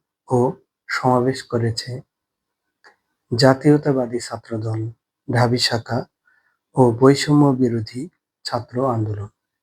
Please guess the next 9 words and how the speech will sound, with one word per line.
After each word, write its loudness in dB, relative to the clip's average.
মঙ্গলবার 6
সন্ধ্যা 2
সাড়ে -2
সাতটায় -8
রাজু 6
ভাস্কর্যের 0
পাদদেশে -2
বিক্ষোভ 2
মিছিল 2